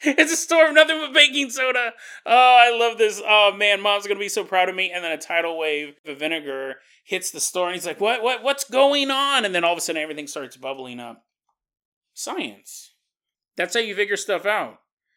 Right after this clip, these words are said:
You have to figure out these cause and effects. You have to figure out these things. It wouldn't come to you all in one blow. Al-, I,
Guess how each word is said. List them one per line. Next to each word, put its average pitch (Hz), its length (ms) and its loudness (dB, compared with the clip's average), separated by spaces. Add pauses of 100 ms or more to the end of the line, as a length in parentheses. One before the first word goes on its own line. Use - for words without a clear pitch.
(160)
You 196 260 -6
have 226 240 2
to 220 80 -2
figure 202 300 -2
out 208 160 2
these 190 180 -6
cause 170 320 -2
and 160 100 -8
effects. 202 420 -6
You 160 80 -8
have 160 120 -8
to 170 80 -14
figure 156 300 -8
out 165 200 -2
these 139 240 -10
things. 120 580 -18 (1080)
It 180 160 -2
wouldn't 202 380 -4
come 190 240 -6
to 180 140 -12
you 170 200 -10
all 165 220 -2
in 156 100 -6
one 147 300 -6
blow. 156 340 -2
Al-, 202 260 4
I, 208 200 0